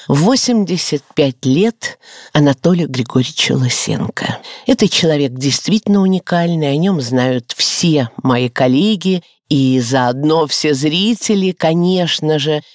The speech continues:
Мне особенно приятно сказать, что Анатолий Григорьевич Лысенко много и очень интересно работал на радио. Его детские образовательные программы, спектакли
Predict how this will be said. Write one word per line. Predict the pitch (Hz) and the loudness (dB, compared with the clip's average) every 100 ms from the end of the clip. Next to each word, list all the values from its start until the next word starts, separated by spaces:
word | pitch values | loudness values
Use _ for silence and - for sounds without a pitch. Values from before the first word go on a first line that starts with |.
| - | 0
Мне | 185 208 | 2 2
особенно | 196 254 208 175 | 0 -2 0 -2
приятно | 165 165 160 156 143 143 139 139 _ - | 0 -2 0 0 0 0 0 -4 _ -4
сказать, | - - 175 151 190 - | -2 2 0 2 0 -2
что | - 156 | -2 0
Анатолий | 139 139 127 143 127 | 2 0 0 0 0
Григорьевич | 127 127 131 127 - - | 0 -2 0 -2 -2 0
Лысенко | 139 - 190 208 180 - 131 - - | 0 0 0 2 0 -2 -4 -4 -4
много | 156 180 185 208 208 151 143 131 | 0 2 2 2 0 0 -2 -2
и | - 151 | -4 -2
очень | 151 151 - 147 | 0 0 0 0
интересно | 143 - 147 151 151 208 | 0 0 0 0 0 0
работал | 190 143 135 - 143 160 | 0 0 -2 0 0 2
на | 190 202 | 2 0
радио. | 240 226 131 127 120 - - - | 0 -2 -2 -2 -2 -8 -16 -4
Его | 139 165 151 185 | 0 2 2 0
детские | 185 135 185 180 - - 135 | 0 0 0 0 -4 -4 -2
образовательные | 131 135 131 143 135 139 135 | 0 0 0 0 0 0 -2
программы, | - 139 131 139 185 151 135 | 0 -4 0 0 2 0 -2
спектакли | - 151 - - 214 226 - 143 135 | -4 -6 -6 -2 0 0 0 0 0